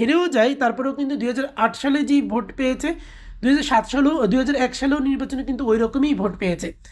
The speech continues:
তার মানে বিএনপির কিন্তু এর চেয়ে কম ভোট পাওয়ার কোনো সম্ভাবনা নেই। অর্থাৎ বিএনপিকে যত খারাপ ফলাফলই করুক না কেন, দেশের কিন্তু, আহ, প্রায় দুই কোটি, উম, বা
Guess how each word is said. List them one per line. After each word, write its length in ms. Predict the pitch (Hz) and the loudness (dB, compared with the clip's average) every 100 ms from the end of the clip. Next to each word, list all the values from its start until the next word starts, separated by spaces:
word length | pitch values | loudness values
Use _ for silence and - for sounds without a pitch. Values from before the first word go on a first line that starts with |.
| - - - | -20 -20 0
তার 140 | 277 285 | 4 6
মানে 160 | 349 339 | 4 2
বিএনপির 680 | 285 302 294 320 320 330 214 | 4 4 4 2 2 0 -2
কিন্তু 300 | 269 247 277 | -2 -2 -2
এর 240 | 269 254 254 | 2 2 2
চেয়ে 180 | 311 302 | -4 -2
কম 280 | - 277 285 | 4 4 4
ভোট 240 | 214 247 262 | 2 -2 2
পাওয়ার 240 | 269 269 | 4 4
কোনো 200 | 247 254 | 0 -4
সম্ভাবনা 420 | 233 196 185 196 | -4 -6 -4 -2
নেই। 240 | 196 302 285 - - _ | -2 -4 -6 -20 -20 _
অর্থাৎ 200 | 247 254 | 0 0
বিএনপিকে 680 | 285 285 294 269 294 294 311 | 4 6 6 2 -2 -2 -2
যত 400 | 247 254 277 285 285 | 2 0 2 -2 0
খারাপ 300 | 240 254 - | 0 0 -2
ফলাফলই 400 | 254 247 247 269 | -4 -2 0 0
করুক 280 | 285 262 254 | 2 0 0
না 140 | 262 269 | -2 0
কেন, 140 | 269 | 0
দেশের 400 | 302 226 202 233 | 0 0 -2 -6
কিন্তু, 380 | 262 240 277 277 - - - - | -8 -4 -4 -4 -10 -20 -20 -14
আহ, 120 | 202 196 | -6 -4
প্রায় 340 | 214 233 240 | 4 4 4
দুই 220 | 202 269 | 4 2
কোটি, 520 | 262 277 285 277 285 285 | 4 0 2 4 2 -2
উম, 360 | 294 208 190 | -8 -8 -2
বা 280 | 202 208 214 | 2 2 0